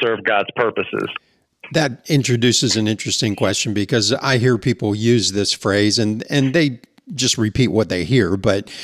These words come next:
Speaker 2: they talk about "the devil tempted me," or the, "the devil brought this into my life," or the, the, "the devil did this," or "I'm battling the devil on this."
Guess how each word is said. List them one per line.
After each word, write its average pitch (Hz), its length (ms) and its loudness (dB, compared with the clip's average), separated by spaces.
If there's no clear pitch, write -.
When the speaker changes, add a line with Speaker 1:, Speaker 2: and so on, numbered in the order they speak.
Speaker 2:
they 127 160 4
talk 117 300 2
about 98 340 2
"the 104 80 0
devil 110 360 4
tempted 110 440 0
me," 110 340 2
or 113 300 2
the, 107 300 -4
"the 113 260 0
devil 120 460 4
brought 123 320 2
this 120 240 2
into 113 160 -2
my 110 160 2
life," 110 400 2
or 107 140 4
the, 117 140 2
the, 110 180 -2
"the 98 240 0
devil 127 380 2
did 110 280 2
this," 117 320 4
or 120 160 4
"I'm 131 180 4
battling 123 540 2
the 117 60 0
devil 120 420 2
on 117 180 2
this." 113 300 2